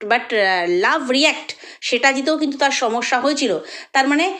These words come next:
তার ছেলে কবে আসবে সে নিজেই জানে না, তো রিপ্লাই দেবে কি? তো রিপ্লাই দূর কি বাত, লাভ রিয়্যাক্ট দিয়ে, উম, তাকে ভালোবাসা জানাতে পারতো। হ্যাঁ, অন্তত আমার ছেলের ব্যাপারটা জিজ্ঞাসা করেছে।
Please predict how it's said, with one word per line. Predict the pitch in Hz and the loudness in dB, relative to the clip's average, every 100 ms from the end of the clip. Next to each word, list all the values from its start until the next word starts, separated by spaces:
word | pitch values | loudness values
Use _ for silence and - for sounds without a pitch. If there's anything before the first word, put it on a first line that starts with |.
| - - - | -14 -20 -4
তার | 294 294 | -2 2
ছেলে | 285 294 294 | 2 2 2
কবে | 254 262 | 2 2
আসবে | 247 269 262 | 2 0 2
সে | 302 320 | 0 2
নিজেই | 320 311 370 | 2 2 2
জানে | 339 330 330 | 2 2 0
না, | 311 311 | -2 -2
তো | 294 | -2
রিপ্লাই | 254 285 277 302 285 | 0 0 4 2 4
দেবে | 240 214 | 4 2
কি? | 214 | 2
তো | 294 | -2
রিপ্লাই | 247 240 240 302 359 | -2 -2 -2 2 2
দূর | 339 330 | 2 0
কি | 277 269 | 0 0
বাত, | 196 175 - - - - _ - | 0 -2 -6 -20 -20 -20 _ -2
লাভ | 247 302 311 | 4 4 4
রিয়্যাক্ট | 349 349 294 | 4 4 2
দিয়ে, | 269 339 339 339 - | 4 4 2 -4 -6
উম, | 311 311 | -2 0
তাকে | 330 330 | 2 2
ভালোবাসা | 277 277 285 302 | 2 2 2 0
জানাতে | 311 277 269 | 0 0 0
পারতো। | 262 262 | 0 0
হ্যাঁ, | 277 269 | 2 0
অন্তত | 247 262 | 0 -2
আমার | 269 269 | 0 0
ছেলের | - 226 254 | 0 2 2
ব্যাপারটা | 247 240 240 233 | 0 0 0 -2
জিজ্ঞাসা | 185 175 185 | 0 -2 -4
করেছে। | 160 160 156 165 | -4 -6 -6 -10